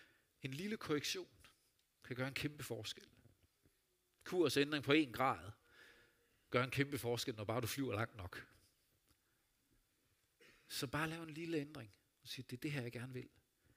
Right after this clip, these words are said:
Jeg vil gerne bevæge mig i den her retning. Lad det her blive plantet og sået, for det er her, der er liv." Hellere en lille justering,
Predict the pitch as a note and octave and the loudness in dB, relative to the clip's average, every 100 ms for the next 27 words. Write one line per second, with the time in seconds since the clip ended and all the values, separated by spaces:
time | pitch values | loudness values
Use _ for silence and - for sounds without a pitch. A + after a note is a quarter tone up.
0 | _ - C#3 C#3+ C3 B2+ B2 B2 C3+ A#2 | _ -10 -6 0 2 4 2 0 0 -2
1 | A2 F#2 - - - _ - _ _ _ | -2 -4 -8 -14 -20 _ -20 _ _ _
2 | _ - A2+ C#3+ B2 G2 A#2 A2 - F#2 | _ 0 2 2 2 -2 -6 -4 -4 -4
3 | G2+ G2+ F2+ - C#3+ B2 A2 - A2 G2 | -6 -4 0 2 2 0 -6 -6 -6 -4
4 | C3 A2 G#2+ A#2+ A2 B2+ - - - _ | -4 -4 -4 -4 -4 -8 -18 -20 -20 _
5 | _ - - _ _ _ _ _ _ _ | _ -20 -20 _ _ _ _ _ _ _
6 | _ - C3 C3 D3 A#2+ C3 D3 D#3 A2+ | _ -2 2 4 4 4 2 2 2 0
7 | - C#3 G2+ G#2+ | 0 0 -4 -8